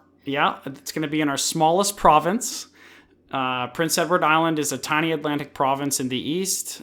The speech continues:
And it's a little, little island, and it's only, the population is a hundred and fifty-six thousand people. So the three hundred or so staff, players, uh, managers, they're all coming in to, uh,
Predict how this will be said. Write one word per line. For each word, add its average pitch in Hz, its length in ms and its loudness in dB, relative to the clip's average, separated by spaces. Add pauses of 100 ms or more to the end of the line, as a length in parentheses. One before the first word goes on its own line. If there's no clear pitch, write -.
And 131 100 -6
it's 127 140 -6
a 131 40 -6
little, 151 360 -2
little 147 240 -2
island, 147 480 0
and 131 100 -4
it's 127 140 -6
only, 151 240 0
the 143 100 -4
population 143 580 -2
is 131 100 -6
a 123 40 -4
hundred 147 280 -2
and 139 80 -4
fifty-six 143 500 -6
thousand 139 320 0
people. 135 560 -6 (560)
So 135 840 2 (420)
the 139 120 -8
three 180 260 2
hundred 170 380 4
or 156 80 0
so 151 240 0
staff, 143 580 2
players, 139 800 0 (400)
uh, 120 720 -4
managers, 139 1080 -2 (380)
they're 147 260 2
all 143 140 6
coming 143 320 0
in 135 240 0
to, 131 520 -2
uh, 120 260 -8